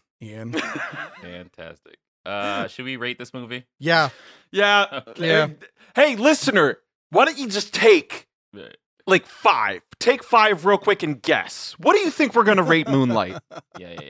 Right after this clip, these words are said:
Speaker 2: yeah, yeah.
Speaker 3: What do you think? Let's play along at home. What do
Speaker 2: Mm-hmm.
Speaker 3: you think Moonlight should be rated, dear listener?
Speaker 2: Yeah, jeez.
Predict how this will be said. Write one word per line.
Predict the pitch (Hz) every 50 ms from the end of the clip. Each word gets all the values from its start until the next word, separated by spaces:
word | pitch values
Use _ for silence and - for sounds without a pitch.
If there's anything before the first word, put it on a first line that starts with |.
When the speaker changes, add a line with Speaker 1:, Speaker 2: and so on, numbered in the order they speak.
| 64 57
Speaker 2:
yeah, | - -
yeah. | 50 - - _ _ _ _ _ _ _ _ _ _ _ - 208 -
Speaker 3:
What | 392 440
do | 403 311
you | 311 320 339
think? | - - 190 - - - -
Let's | 381 480 -
play | - - - 196 185 170 175
along | 175 180 180 214 269 294
at | 262
home. | 262 302 339 320 240 156 110 104 - - _ _ _ _ _ _ _ _ _
What | - 190 269 320 392 -
do | 349
Speaker 2:
Mm-hmm. | 320 - -
Speaker 3:
you | 381 466 480 -
think | - - 233 180 123 110 104 - - - - -
Moonlight | 160 175 185 190 175 160 151 143 139
should | - 147 139
be | 143 135
rated, | 131 135 131 123 123 110
dear | 123 127 123 117
listener? | 120 127 - - 151 170 202 247 240 _ _ _ _ _ _ _ _ _
Speaker 2:
Yeah, | _ - 85 78 76 71 _ _ _
jeez. | _ - - 87 82 80 78 _